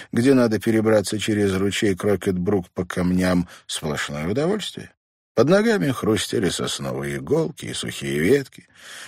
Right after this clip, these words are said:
где-то в лесу раздавался жалобный плач казадоя, а вокруг громко стрекотали цикады.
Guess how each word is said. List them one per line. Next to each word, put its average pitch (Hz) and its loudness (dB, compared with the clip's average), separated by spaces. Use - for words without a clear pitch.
где-то 143 6
в 135 8
лесу 131 4
раздавался 104 4
жалобный 95 2
плач 98 2
казадоя, 113 -2
а 113 8
вокруг 208 6
громко 170 4
стрекотали 110 -2
цикады. - -10